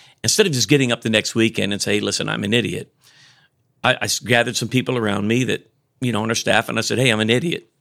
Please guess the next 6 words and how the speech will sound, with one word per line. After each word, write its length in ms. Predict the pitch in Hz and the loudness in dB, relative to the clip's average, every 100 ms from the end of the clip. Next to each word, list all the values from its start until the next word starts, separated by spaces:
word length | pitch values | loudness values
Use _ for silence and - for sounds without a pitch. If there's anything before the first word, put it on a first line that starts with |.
| _ _ _ _ _ _ - | _ _ _ _ _ _ 0
We 100 | 135 | 4
need 160 | 139 | 4
to 40 | 85 | 2
change 380 | - 120 90 - | -2 0 -2 -6
this." 280 | - - - _ - - - _ | -10 -10 -12 _ -20 -20 -20 _
And 360 | 117 110 107 | 2 4 0